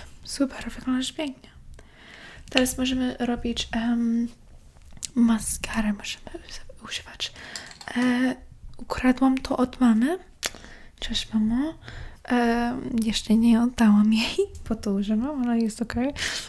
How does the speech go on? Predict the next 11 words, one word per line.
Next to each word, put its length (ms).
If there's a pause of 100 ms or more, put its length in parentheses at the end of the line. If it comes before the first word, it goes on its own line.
(120)
E, 360 (100)
to 60
jest, 360
em, 520 (1000)
e, 460
Lash 440 (100)
Paradise 760 (180)
Base. 400
Ja 180
używam, 600 (120)
em, 440